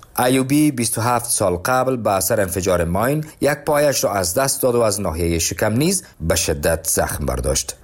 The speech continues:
همان رویداد زندگی او را برای همیشه تغییر داد.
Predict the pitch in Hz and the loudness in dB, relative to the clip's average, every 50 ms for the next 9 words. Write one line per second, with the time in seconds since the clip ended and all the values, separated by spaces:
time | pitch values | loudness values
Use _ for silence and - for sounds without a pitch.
0 | - - - 85 87 87 87 80 85 82 80 87 110 117 123 123 - - 110 95 | -8 -2 0 0 2 2 2 0 0 0 0 2 2 2 2 0 0 -2 -2 0
1 | 87 87 82 80 90 90 90 82 90 90 92 90 80 76 80 78 76 73 71 73 | 0 -2 -2 0 -2 -2 0 0 0 2 2 0 0 0 0 0 0 0 0 -2
2 | - - 87 87 95 98 101 - 120 87 67 - - - - - 71 - - 64 | -2 -2 0 0 0 0 2 0 0 -2 -2 -6 -14 -8 -4 -4 -2 0 -2 -2
3 | - - - - - - - | -2 -2 -4 -4 -4 -8 -12